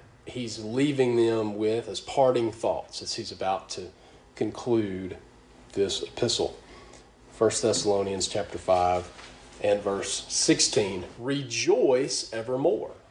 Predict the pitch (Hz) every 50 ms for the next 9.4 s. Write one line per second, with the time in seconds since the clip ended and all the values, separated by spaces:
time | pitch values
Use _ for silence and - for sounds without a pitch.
0 | - - - _ _ _ _ _ _ _ _ _ _ _ _ _ _ _ _ -
1 | - - - 185 214 220 143 117 110 110 113 127 143 175 - - - - 104 110
2 | 120 127 - - 131 131 135 131 - - - 175 175 160 - - - - - -
3 | - - - - - - - - - _ _ _ _ _ _ _ _ - 117 117
4 | 120 120 127 135 143 131 127 131 123 123 120 117 120 123 123 120 - 175 170 170
5 | - 85 - - - - - - - - - - - - - _ _ - - -
6 | 120 120 117 110 110 127 139 135 - 147 135 120 123 127 117 123 120 120 110 110
7 | 117 113 113 110 107 104 104 107 - - 110 104 101 104 - - - 107 104 101
8 | 98 95 95 - 101 95 - 110 101 95 90 95 98 98 - 113 123 - 156 151
9 | 143 131 127 127 127 123 117